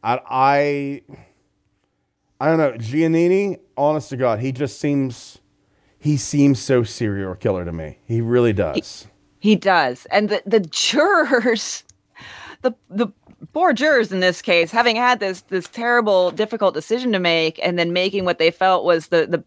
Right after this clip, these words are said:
Speaker 2: best out of two poor options, uh, they didn't find out that a release would be possible until later. And when they were, like, two of them were asked, "If you'd known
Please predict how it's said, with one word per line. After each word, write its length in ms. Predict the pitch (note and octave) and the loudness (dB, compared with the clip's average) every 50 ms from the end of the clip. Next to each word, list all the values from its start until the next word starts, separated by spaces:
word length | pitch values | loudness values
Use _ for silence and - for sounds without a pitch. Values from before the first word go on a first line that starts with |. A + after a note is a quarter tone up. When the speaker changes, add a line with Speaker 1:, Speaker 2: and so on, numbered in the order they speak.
| _ _ - | _ _ -12
Speaker 2:
best 480 | E3+ F3 D3+ F#3 F3+ F3+ F#3 F#3 - | -10 -10 -4 0 0 0 0 2 2
out 120 | F#3 E3 - | 2 2 2
of 120 | - - | 0 -2
two 180 | - - G#3+ G3+ | -6 -6 -6 -6
poor 380 | - _ - F#3+ F#3 F3 E3 | -6 _ 0 2 2 4 4
options, 720 | F#2+ D3 E3 G#3+ B3+ - - F3+ D#3+ D3+ - - - - - - - - - - - - _ _ _ _ _ _ - | 4 4 4 2 2 0 -2 -2 -2 -2 -2 -6 -10 -14 -20 -20 -20 -20 -20 -20 -20 -20 _ _ _ _ _ _ -2
uh, 120 | - G3 F#3+ | 0 0 0
they 240 | D#3+ E3 E3 A3 B3 | 0 0 0 2 2
didn't 200 | C#4 F#4 D4+ A#3 | 2 2 0 0
find 360 | - - A#3+ A#3+ A#3+ B3 A3 | 0 0 2 4 4 4 4
out 300 | G#3+ A3 B3 C#4 C#4 - | 4 4 4 2 2 0
that 120 | - G3 F3 | 0 2 2
a 60 | F#3 | 2
release 500 | F3 E3 F3 F#3+ F3 G3+ A3 A#3+ A3 - | 0 0 0 -2 0 0 -2 -2 -2 0
would 140 | A3 G3+ C3+ | -2 -2 -2
be 100 | F#3+ F#3 | -2 -6
possible 640 | - - - G#3+ A#3 C4 D4 - G#3+ F3+ F3+ F3 E3 | -4 -2 0 2 2 2 0 -2 -4 0 2 2 2
until 640 | D3+ E3+ D#3+ - G3 F3+ E3+ E3 D#3+ D#3 - - | 2 0 -2 -2 0 2 4 4 2 2 0 0
later. 540 | E3+ F#3 B3+ E4 D#4 F#3 D3 C3+ D3 - - _ _ _ _ _ _ - | 0 0 2 2 2 0 0 0 -2 -6 -8 _ _ _ _ _ _ -2
And 180 | F#3 G3+ G3+ G3+ | 0 0 2 2
when 180 | G3 G3 G3 | 2 2 2
they 120 | G3 F#3+ F#3+ | 2 2 2
were, 180 | F#3+ F#3 - - | 2 0 0 0
like, 200 | F#3+ F#3 F3+ - | -2 -2 -2 -2
two 140 | - D#4 | -4 -4
of 80 | F4+ D#4+ | -2 0
them 120 | A#3+ A3 G3 | 0 0 2
were 160 | F#3+ F#3 - | 2 0 2
asked, 680 | - G3 A#3 A#3 A3 F#3 E3+ - - - - - - - _ - | 2 2 2 2 2 2 0 -2 -4 -10 -20 -20 -20 -20 _ -10
"If 140 | - F#3 G3 | -8 -4 -4
you'd 160 | G#3+ F#3 - | -4 -2 -2
known 600 | F#3 F3+ F3+ F3+ F#3 G3+ A#3+ C4+ D4 D#4 D#4 D#4 | 0 0 2 2 2 2 0 0 -2 -2 -6 -8